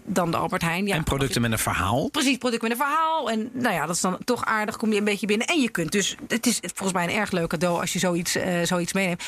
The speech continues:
Speaker 1: Maar nu wil ik natuurlijk, natuurlijk weten wat je ervan vindt.
Speaker 2: Ja.
Speaker 1: Hij komt uit het zuiden van Calabrië.
Speaker 2: Oh, ook nog.
Speaker 1: Ehm, hij is biologisch.
Speaker 2: Ik zie
Speaker 1: Hij
Speaker 2: het.
Speaker 1: heeft een, ehm,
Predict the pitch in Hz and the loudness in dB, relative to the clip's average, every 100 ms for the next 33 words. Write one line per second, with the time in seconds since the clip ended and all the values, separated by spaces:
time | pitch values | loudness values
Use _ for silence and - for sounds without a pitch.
0 | - 202 233 240 339 - - 160 156 180 | -8 -2 0 2 0 -4 -4 0 0 0
1 | 202 196 208 - - 220 277 269 202 247 | 0 0 -2 -8 -4 -2 0 0 2 0
2 | 254 240 214 269 220 185 165 185 285 160 | -2 -2 -2 0 0 0 0 0 2 0
3 | 147 - 240 277 240 196 180 - - 143 | -2 -2 -2 0 0 -2 -4 -6 -4 0
4 | 170 170 208 269 262 285 277 285 269 269 | 0 0 0 -2 -2 0 0 0 0 0
5 | 466 - - 330 - - 233 233 233 233 | -2 -6 -4 -2 -2 0 0 2 0 0
6 | 226 226 226 226 220 220 220 214 214 214 | 0 0 0 0 0 2 2 2 2 2
7 | 208 202 196 196 190 - - 220 208 165 | 2 2 2 0 -2 -6 -6 -2 0 0
8 | 185 175 175 202 330 403 - - - - | 0 2 2 0 0 -2 -6 -8 -4 -2
9 | 240 240 277 - 254 226 - 226 208 196 | 0 0 -2 -2 -2 -2 -2 -2 0 0
10 | 185 | -4